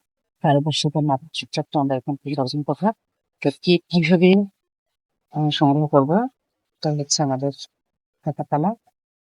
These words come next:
তো আজ পর্যন্ত, পরবর্তী তোমাদেরকে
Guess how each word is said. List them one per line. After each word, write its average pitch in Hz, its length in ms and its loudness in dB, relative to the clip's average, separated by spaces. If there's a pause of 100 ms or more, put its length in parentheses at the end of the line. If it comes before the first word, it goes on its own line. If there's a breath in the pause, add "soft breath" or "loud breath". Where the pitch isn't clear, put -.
(280)
তো 139 60 -2 (920)
আজ 147 220 0 (340)
পর্যন্ত, 156 400 -2 (960)
পরবর্তী 156 400 2
তোমাদেরকে 147 500 -4